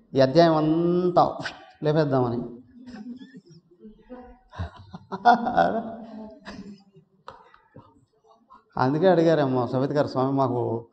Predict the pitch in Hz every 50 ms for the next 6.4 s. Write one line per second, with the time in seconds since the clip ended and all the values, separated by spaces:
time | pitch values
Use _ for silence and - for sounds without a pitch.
0 | _ - - _ _ - - - - 139 131 - 143 139 - - 139 123 127 127
1 | 127 123 127 - 214 208 - - - - - - - - - - - - 831 -
2 | - - _ _ - 285 - - - 339 - 349 339 359 - 359 349 339 349 -
3 | - _ _ - - - - - - - _ _ _ _ _ _ _ - - 160
4 | 190 208 202 277 302 302 294 277 269 262 247 240 247 240 226 240 240 226 208 214
5 | 208 202 208 254 226 214 - - - _ _ _ _ _ _ _ _ - 247 233
6 | 233 240 262 240 - - - -